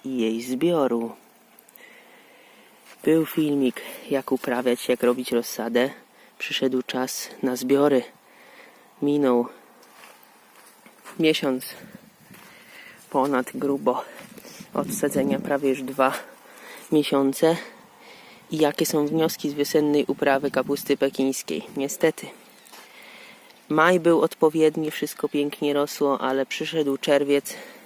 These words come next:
bardzo intensywne upały i kapusta pekińska wybiła w kwiat. Ale spośród tych wszystkich kapust możemy też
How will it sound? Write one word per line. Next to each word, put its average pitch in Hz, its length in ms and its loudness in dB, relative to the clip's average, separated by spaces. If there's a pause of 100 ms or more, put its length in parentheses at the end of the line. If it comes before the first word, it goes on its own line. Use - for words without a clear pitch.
(120)
bardzo 143 460 2 (680)
intensywne 151 800 2
upały 139 520 2 (720)
i 160 220 2 (680)
kapusta 143 480 -2
pekińska 131 640 0 (200)
wybiła 135 500 2
w - 120 -12
kwiat. - 380 0 (1400)
Ale 320 460 4 (180)
spośród - 640 -2
tych - 340 0 (1120)
wszystkich - 440 -2
kapust - 520 -4
możemy 170 520 -2
też - 340 -2